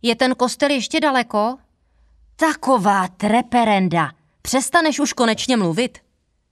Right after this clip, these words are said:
Jean se snaží držet jazyk za zuby, ale jde to jen stěžka.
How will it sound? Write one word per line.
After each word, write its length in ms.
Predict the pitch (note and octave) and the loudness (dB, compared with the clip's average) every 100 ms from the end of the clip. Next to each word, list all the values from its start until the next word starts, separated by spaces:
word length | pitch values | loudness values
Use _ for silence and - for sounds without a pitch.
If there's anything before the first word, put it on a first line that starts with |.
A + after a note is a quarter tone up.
| _ _ _ | _ _ _
Jean 340 | F3 B3 F4+ | -8 -6 -6
se 160 | D4+ G3+ | -4 -6
snaží 420 | - A3+ C4 C4+ | -2 -2 -2 -4
držet 340 | A3+ A#3+ A#3+ A3 | -4 -2 -2 -2
jazyk 280 | A3+ G#3 | -2 -2
za 200 | E3 F3 | -2 -2
zuby, 380 | F3 G#3+ A3+ A#3+ A#3 _ _ _ _ | -2 -2 -2 -4 -8 _ _ _ _
ale 260 | G#3 F#3 F3 | 0 2 0
jde 180 | E3 | -2
to 140 | A3+ B3+ | -2 -2
jen 200 | A#3+ G#3+ | 0 -2
stěžka. 580 | - E3+ - - C#3 | -4 -6 -6 -10 -14